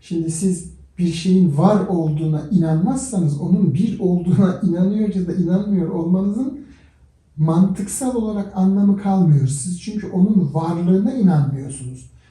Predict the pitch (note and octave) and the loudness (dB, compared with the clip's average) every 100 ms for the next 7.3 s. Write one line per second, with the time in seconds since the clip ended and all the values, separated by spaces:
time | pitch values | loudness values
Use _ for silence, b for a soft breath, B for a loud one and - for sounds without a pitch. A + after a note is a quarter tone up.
0 | b F#3+ G3+ A#3 - F#3 E3+ G#3+ A#3 F#3 | b -2 -2 -2 -6 -8 -4 -2 -2 -2
1 | F#3+ - D#3 C3 C#3 C4 B3+ - - - | -2 -2 0 0 0 -2 -4 -8 -20 -6
2 | C#4 A3+ F3+ F#3 G3+ F#3+ F#3+ A#3 E3 A3 | -2 0 0 -2 -2 -2 -2 -2 0 0
3 | G3 F3 D3+ C#3+ C#3+ - C3 B2+ B2+ - | 0 0 0 0 0 0 0 -2 -4 -10
4 | - - b b - B3+ F#3+ D#3+ - B | -18 -20 b b -6 -2 0 -2 -6 B
5 | B B B F#3 B3+ A#3 A#3+ A3 G#3 - | B B B -2 0 0 0 0 0 0
6 | G3 - - - - - E3 F3 F3+ - | 0 -2 -6 -16 -20 -14 -2 0 0 -2
7 | F#3+ F#3 | 0 0